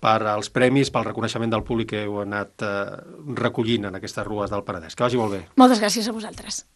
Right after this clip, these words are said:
Speaker 1: I saltem de Moja fins a Sant Pere Molanta, perquè també hi ha rua de Carnaval aquest cap de setmana a Sant Pere Molanta el diumenge, i perquè ens ho pugui explicar, conversem amb una de les integrants del grup de Carnaval de Sant Pere Molanta,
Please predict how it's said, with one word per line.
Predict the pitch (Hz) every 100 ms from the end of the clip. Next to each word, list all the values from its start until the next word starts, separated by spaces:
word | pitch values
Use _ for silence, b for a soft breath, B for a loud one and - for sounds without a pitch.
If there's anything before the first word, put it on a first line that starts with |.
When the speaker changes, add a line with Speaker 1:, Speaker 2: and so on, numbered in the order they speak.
| _ b b b
Speaker 1:
I | 139 151
saltem | - 151 180 208 220
de | 170
Moja | 175 185 170 196
fins | - 180 202
a | 190
Sant | 185 156
Pere | 135 180
Molanta, | 151 165 202
perquè | 156 131 -
també | 107 107 135 151
hi | 151
ha | 170
rua | 147 175 196 202 190
de | 175
Carnaval | 156 147 151 170
aquest | 147 156 -
cap | 135
de | 135
setmana | 131 131
a | -
Sant | 113
Pere | 135
Molanta | 127 135 151 170
el | 151
diumenge, | 127 123 156 131 120
i | 123
perquè | 165 160 151
ens | 135 110
ho | 117
pugui | 175 170
explicar, | 127 - - 117 175 185
conversem | 139 120 - 156 175 B B B B
amb | 117
una | 196
de | 175
les | 127
integrants | 120 123 190
del | 139 120 113 113
grup | 135
de | 123
Carnaval | 120 113 117 139 139
de | 127 117
Sant | 113 117
Pere | 110 131 120 113 113
Molanta, | 110 123 143 147 170 175